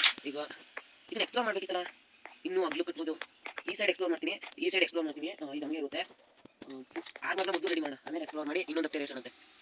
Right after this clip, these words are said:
ಬ್ರೋ, ಆರ್ಮರ್ ರೆಡಿ ಆಗುತ್ತೆ ಅಲ್ವಾ? ಆಗ್ಲೇಬೇಕು ಅಂತ ತಾನೇ ಇಷ್ಟೊಂದು ಸರ್ಕಸ್ ಮಾಡ್ತಿರೋದು. ಬ್ರೋ, ಆಗುತ್ತೆ. ಒಂದು, ಎರಡು, ಮೂರು, ನಾಲ್ಕು. ಬ್ರೋ, ಇದಕ್ಕಿಂತ ಏನ್ ಬ್ರೋ, ಬ್ರೋ? ಒಂದು. ಏ, ಇದ್ರಲ್ಲಿ ಏನೂ ಹಾಕೋಕ್ಕಾಗಲ್ಲ, ಒರಿಜಿನಲ್ ಸರಿ ಬ್ರೋ, ಇವೆಲ್ಲ.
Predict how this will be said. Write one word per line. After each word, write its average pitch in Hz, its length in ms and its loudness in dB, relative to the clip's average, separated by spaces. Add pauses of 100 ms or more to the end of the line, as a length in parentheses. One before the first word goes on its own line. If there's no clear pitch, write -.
(1300)
ಬ್ರೋ, 139 100 2
ಆರ್ಮರ್ 151 180 2
ರೆಡಿ 147 120 4
ಆಗುತ್ತೆ 143 200 0
ಅಲ್ವಾ? - 800 -8
ಆಗ್ಲೇಬೇಕು 285 340 0
ಅಂತ 269 100 0
ತಾನೇ 294 200 -4
ಇಷ್ಟೊಂದು 269 300 -6
ಸರ್ಕಸ್ - 300 -6
ಮಾಡ್ತಿರೋದು. 123 340 -8 (680)
ಬ್ರೋ, 143 100 -2
ಆಗುತ್ತೆ. 131 280 -6 (280)
ಒಂದು, 127 220 -4 (440)
ಎರಡು, 123 260 -6 (420)
ಮೂರು, 311 300 -4 (300)
ನಾಲ್ಕು. 339 360 -2 (260)
ಬ್ರೋ, 330 100 -4
ಇದಕ್ಕಿಂತ 285 300 -6
ಏನ್ - 100 -2
ಬ್ರೋ, - 100 -6
ಬ್ರೋ? - 200 -2 (720)
ಒಂದು. 127 280 -6 (1700)
ಏ, 160 60 6
ಇದ್ರಲ್ಲಿ - 160 4
ಏನೂ 170 100 4
ಹಾಕೋಕ್ಕಾಗಲ್ಲ, - 320 -2
ಒರಿಜಿನಲ್ 285 360 -4
ಸರಿ 302 120 -10
ಬ್ರೋ, - 180 -10
ಇವೆಲ್ಲ. - 160 -4